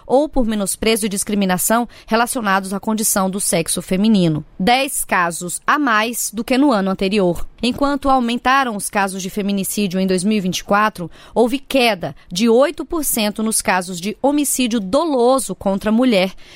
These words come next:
que é quando não tem ligação com a questão de gênero, mas por outras motivações.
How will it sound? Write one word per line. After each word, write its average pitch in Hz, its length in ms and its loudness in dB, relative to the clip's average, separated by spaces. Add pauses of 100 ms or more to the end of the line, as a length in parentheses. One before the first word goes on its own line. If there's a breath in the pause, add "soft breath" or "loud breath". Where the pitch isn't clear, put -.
que 233 100 0
é 226 40 2
quando 233 340 -2
não 269 220 2
tem 311 220 0
ligação 226 480 0
com 247 120 -4
a 240 60 -2
questão 240 320 0
de 262 120 2
gênero, 208 520 0 (220 loud breath)
mas 233 240 0
por 269 160 0
outras 277 320 0
motivações. 226 800 -2